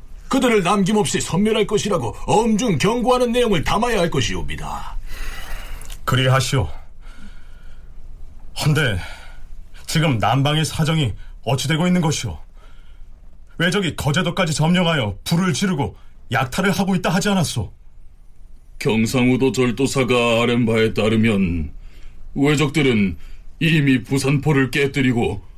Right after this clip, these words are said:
Speaker 3: 곧 동래의 속현인 동평 땅의 범전리로 향하여서 길가에 진을 치고서 민가에 불을 지르는 등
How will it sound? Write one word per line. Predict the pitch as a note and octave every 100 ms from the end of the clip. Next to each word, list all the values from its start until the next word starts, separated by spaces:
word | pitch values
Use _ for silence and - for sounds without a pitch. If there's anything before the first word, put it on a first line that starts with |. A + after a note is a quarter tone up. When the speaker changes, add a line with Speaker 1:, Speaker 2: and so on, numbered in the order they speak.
| - - - -
Speaker 3:
곧 | D3 C#3 - -
동래의 | D3 C#3+ D3+ D#3+ E3+
속현인 | F#3 F3+ E3+ D#3 A2+ - - - -
동평 | D3 D#3 E3+ D#3
땅의 | D3 C#3 B2 A2
범전리로 | B2 C#3 C3+ D#3 E3 E3
향하여서 | C#3 C#3+ C3+ A#2+ A2 A2+ E2+ - - - - - - - -
길가에 | - B2 G2+ B2 G#2 G#2
진을 | - B2+ A2 G2+
치고서 | - A2 A2 A#2 F#2+ - - -
민가에 | C3 D3+ E3 F3+ D#3
불을 | - F#3 A3+
지르는 | G3+ F3+ D3+ C3
등 | G#2+ F2+